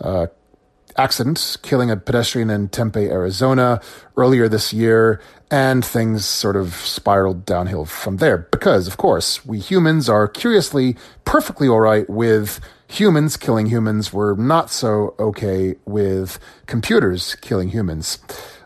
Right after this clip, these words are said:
Um, I guess, really, to err is human after all, and we're just okay with that. Well, since this time, we've learned that Uber has gone ahead and kind of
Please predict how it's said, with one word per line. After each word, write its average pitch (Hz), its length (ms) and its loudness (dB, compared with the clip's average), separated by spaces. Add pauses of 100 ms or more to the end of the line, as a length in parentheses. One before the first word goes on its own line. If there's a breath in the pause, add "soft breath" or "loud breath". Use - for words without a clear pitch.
(140)
Um, 98 380 2
I 95 80 -2
guess, 92 440 -4 (840)
really, 120 440 2 (140)
to - 180 -6
err 113 200 2
is 110 140 0
human 120 420 0
after - 380 0
all, 98 160 2
and 117 140 -2
we're 117 80 0
just 101 260 -4 (220)
okay 113 340 0
with 131 160 2
that. 80 240 -6 (1040 loud breath)
Well, 190 320 2 (160)
since - 320 -2
this 151 140 -6
time, 127 260 2
we've 120 180 -2
learned 117 360 0
that 104 360 0
Uber 113 440 0
has 101 400 -2
gone 107 200 0
ahead 101 460 -2
and 101 300 -4
kind 107 180 -2
of 92 260 -6